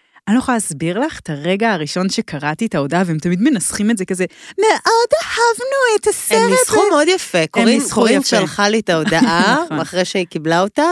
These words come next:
Speaker 2: עם, אה, את כל הנוסח, "קורין יקרה, לא, לא, לא."
Speaker 1: כן, הם ניסחו יפה.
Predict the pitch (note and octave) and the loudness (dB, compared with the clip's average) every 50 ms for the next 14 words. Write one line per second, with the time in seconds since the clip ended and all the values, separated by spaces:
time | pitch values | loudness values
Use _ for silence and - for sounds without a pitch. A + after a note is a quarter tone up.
0 | F4 C#4 G#3 F#3 F3+ E3+ D#3+ D#3 D#3 D3+ D3+ D3+ D3+ D3+ D3 D3 D3 - - - | 2 0 0 0 -2 -2 -2 -2 0 -2 -2 -2 -4 -6 -6 -8 -10 -14 -6 -4
1 | F#3+ F3+ E3+ E3+ E3+ E3 D#3+ E3+ E3+ F3+ - - - E4 F#4 F4 - - - E3 | -2 -2 0 -2 -4 -4 -2 -2 -2 -2 -2 -2 0 0 0 -2 -4 -8 -8 -6
2 | D3+ D#3+ D#3+ E3+ D#3+ - - E3 C#3+ C#3+ D3+ E3+ F#3 G3+ G#3+ G3+ E3+ D#3+ D3 D3+ | -4 -2 -4 -4 -6 -6 -6 -8 -6 -2 -2 0 2 2 0 0 -2 -4 -4 -4
3 | D3 D3+ E3 F#3 A3+ D4+ - - B3+ G3 E3 D#3+ F3 F#3+ G#3 G3+ - - - C#4+ | -4 -2 0 0 0 0 0 0 0 0 0 -2 -4 -6 -4 -4 -4 -2 0 0
4 | C#4 A#3 - - - - F3 | 0 0 0 -2 -2 0 2